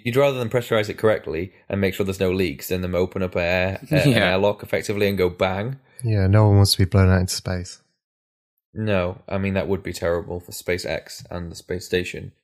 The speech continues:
Speaker 1: Interesting enough, these astronauts are very smart looking, aren't they? They've got, like, a uniform on.
Speaker 3: They probably know that they're gonna be on T V.
Speaker 1: That's true.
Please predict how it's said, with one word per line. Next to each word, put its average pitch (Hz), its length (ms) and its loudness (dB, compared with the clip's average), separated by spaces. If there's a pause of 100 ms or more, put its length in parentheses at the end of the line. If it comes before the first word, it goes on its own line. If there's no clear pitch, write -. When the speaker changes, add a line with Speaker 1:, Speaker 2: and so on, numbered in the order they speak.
(340)
Speaker 1:
Interesting 165 360 -4
enough, 143 360 -2
these 160 160 -8
astronauts 131 500 -4
are 95 40 -10
very 110 180 0
smart 92 380 -4
looking, 90 260 -8
aren't 95 200 -4
they? 90 200 -8 (180)
They've 113 160 -10
got, 139 120 -2
like, 120 160 -6
a 98 40 -8
uniform 95 480 -6
on. 92 140 -8 (240)
Speaker 3:
They 113 100 2
probably 120 380 4
know 117 160 6
that 113 140 2
they're 107 120 2
gonna 107 180 0
be 107 120 2
on 107 120 2
T 117 200 2
V. 95 240 -4 (380)
Speaker 1:
That's 113 280 -4
true. 95 360 -4